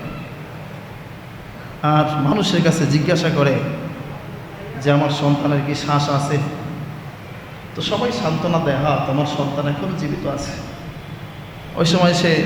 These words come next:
দুঃখের ভিতরে একটা হাসি দেয় যে, "একজন গেলে তো আরেকজন আছে।" কিন্তু মা তো জানে না যে এই সন্তানটা আর কতক্ষণ বেঁচে থাকবে। করুণ দৃশ্য,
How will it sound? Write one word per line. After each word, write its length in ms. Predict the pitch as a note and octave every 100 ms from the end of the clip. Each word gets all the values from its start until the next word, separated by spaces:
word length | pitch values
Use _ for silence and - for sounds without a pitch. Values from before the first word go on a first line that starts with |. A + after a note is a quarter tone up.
| C#3
দুঃখের 280 | E3+ F#3 F#3+
ভিতরে 280 | F3+ F#3 F3+
একটা 180 | E3+ D3+
হাসি 280 | D#3 F3 E3
দেয় 180 | C#3+ B2+
যে, 80 | C#3
"একজন 400 | D#3 D#3+ D#3 D3+
গেলে 200 | D3 C#3+
তো 140 | C#3+ C3+
আরেকজন 340 | C#3 C#3+ C3+ B2+
আছে।" 160 | - - - - - - - - - - - - - - - -
কিন্তু 180 | C#3+ D#3
মা 200 | D3+ D#3
তো 80 | D#3+
জানে 260 | D3+ C#3+ D3+
না 120 | C#3+ D3 - - - - - - - - - - - - - C3
যে 200 | D3 C#3+
এই 240 | D3+ C#3
সন্তানটা 460 | C#3+ D3 C#3+ C#3+ C#3
আর 60 |
কতক্ষণ 480 | - C#3+ F#3+ F#3 D3
বেঁচে 260 | B2+ B2 -
থাকবে। 340 | C3 B2+ - - - - - - - - -
করুণ 220 | B3 A3+
দৃশ্য, 460 | D3+ C#3 - -